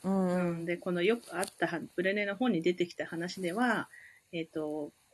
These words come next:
Speaker 2: 読んだことない方のか-、ために説明すると、ブレネはいろんなとこに講演会とかに行くんだけれども、あるイベントで、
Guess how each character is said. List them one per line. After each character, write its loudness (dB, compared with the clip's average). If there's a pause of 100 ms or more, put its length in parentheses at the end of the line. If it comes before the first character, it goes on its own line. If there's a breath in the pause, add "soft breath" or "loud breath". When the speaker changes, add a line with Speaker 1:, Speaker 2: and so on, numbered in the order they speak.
(140)
Speaker 2:
読 -2
ん 0
だ 2
こ -4
と -2
な 0
い -2
方 -4
の -2
か-、 -10 (100)
た -4
め -2
に -2
説 -10
明 -4
す -10
る -10
と、 4
ブ -4
レ 2
ネ 0
は 2
い 2
ろ 0
ん 2
な 0
と -12
こ -6
に -2
講 -4
演 -4
会 0
と -8
か -6
に -6
行 -10
く -4
ん -4
だ -8
け -12
れ -8
ど -8
も、 0
あ 2
る 2
イ -4
ベ -2
ン -4
ト -4
で、 2